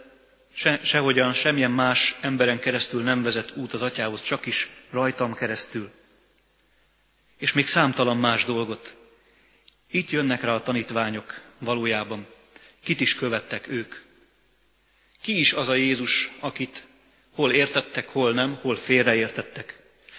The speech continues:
Itt jönnek rá tulajdonképpen. Tényleg ő a messiás. Hát van örök életünk. Mert Krisztus feltámadása bizony a megváltás betetőzése.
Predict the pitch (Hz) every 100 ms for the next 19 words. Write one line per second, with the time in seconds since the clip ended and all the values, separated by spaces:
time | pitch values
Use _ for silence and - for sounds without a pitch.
0 | - - 208 - 139 127 117 123 117 135
1 | 131 120 113 104 110 - 107 - - -
2 | - 277 302 127 113 - - 151 113 117
3 | - - 101 95 - - _ _ _ _
4 | _ _ _ _ - 160 247 202 151 151
5 | 196 127 107 123 - - - _ _ _
6 | _ _ _ _ _ _ _ _ _ _
7 | _ _ _ _ - _ _ _ _ -
8 | 120 117 190 - 170 - 151 143 135 123
9 | 120 113 - 113 - - - - _ _
10 | _ _ _ - 131 139 135 160 120 120
11 | 107 120 117 120 117 - 110 104 107 -
12 | 110